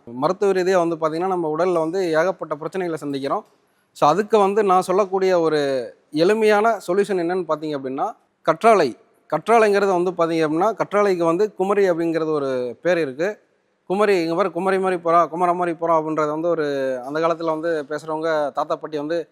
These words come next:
சொல்லுவாங்க. அதுல வந்து பாத்தீங்க அப்படின்னா, நான் சொல்லக்கூடியது வந்து முதல் ரகம்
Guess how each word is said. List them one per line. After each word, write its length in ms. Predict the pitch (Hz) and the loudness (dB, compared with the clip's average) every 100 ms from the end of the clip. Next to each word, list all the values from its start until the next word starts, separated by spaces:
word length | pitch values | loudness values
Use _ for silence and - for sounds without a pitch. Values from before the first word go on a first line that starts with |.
| _ _ | _ _
சொல்லுவாங்க. 540 | _ 160 160 139 165 208 _ _ _ _ | _ -2 -2 0 -2 -4 _ _ _ _
அதுல 260 | - 160 190 | -2 2 4
வந்து 200 | 185 208 | 2 0
பாத்தீங்க 280 | 185 180 180 | -2 0 0
அப்படின்னா, 320 | 165 185 208 | 0 0 0
நான் 220 | 165 190 190 | 2 0 0
சொல்லக்கூடியது 500 | 185 196 185 185 175 | -4 -4 -4 0 0
வந்து 420 | 160 190 226 - _ | 0 -2 -6 -10 _
முதல் 280 | 156 180 208 | -4 -2 0
ரகம் 400 | 170 147 107 | 0 0 -4